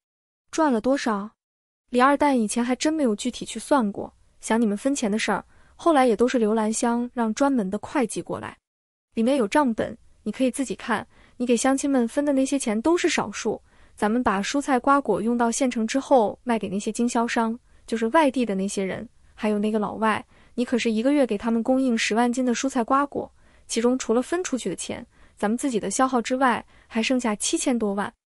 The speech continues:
刘兰香看着李二蛋惊愕的模样，脸上的得意笑容再也掩饰不住，这还只是其中一部分，和张东飞合作养殖的七彩山鸡也能每月赚近千万，而且还有龙氏集团给你的专利费用，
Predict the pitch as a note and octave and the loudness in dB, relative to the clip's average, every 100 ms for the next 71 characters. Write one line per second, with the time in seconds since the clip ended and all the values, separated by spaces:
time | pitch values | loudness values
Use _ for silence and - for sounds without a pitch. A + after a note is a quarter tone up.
0 | _ _ _ - A#3+ C#4 C#4 C#4 C#4+ C#4+ | _ _ _ 2 4 4 2 2 2 0
1 | - C4 A3+ G3 A3 B3+ A#3+ C#4 D4+ D#4+ | -2 0 2 2 2 2 0 0 0 2
2 | B3+ G3 F3+ G3 G3 - _ _ - G#3+ | 2 2 -2 0 -2 -4 _ _ -2 0
3 | A3 B3 A3+ G#3+ C4+ - C4 G3+ F3+ G#3 | 2 0 2 2 2 4 4 2 0 -4
4 | - D#4+ C4+ B3+ F#3+ - G3+ G#3 C#4 A3+ | -4 2 4 4 2 -2 -4 -2 0 0
5 | - _ _ - - B3 A3 F#3+ G#3+ A3+ | -2 _ _ -4 0 0 0 -2 -2 0
6 | B3 B3+ A3 - A#3 - - - - - | 2 2 0 0 -2 -2 -6 -8 -20 -8
7 | - G#3+ C4 C4 C#4 C#4+ C#4+ C#4+ G#3+ C4+ | -2 2 2 2 2 4 2 2 0 4
8 | A#3+ F3+ F3 G3 A#3 - C#4+ G#3+ F#3 A#3 | 4 2 -2 -2 -2 -2 -4 -2 -2 0
9 | B3 - B3+ C4 - G#3 F3+ A#3+ A3+ G3 | 0 0 -2 -2 -2 -2 0 2 2 0
10 | G#3 A3+ A3 G#3 A#3 A#3+ B3 - _ - | 0 0 0 -2 0 0 0 -2 _ -20
11 | - A3 B3+ A#3 C#4+ A3+ G3 G#3+ C#4 A#3 | -6 -2 0 0 2 2 2 0 -2 -2
12 | A3+ G#3 G#3 A3+ A3 F3+ C4 C#4 C4 C#4+ | -2 -2 0 2 2 0 0 2 2 2
13 | A3+ F#3+ | 0 0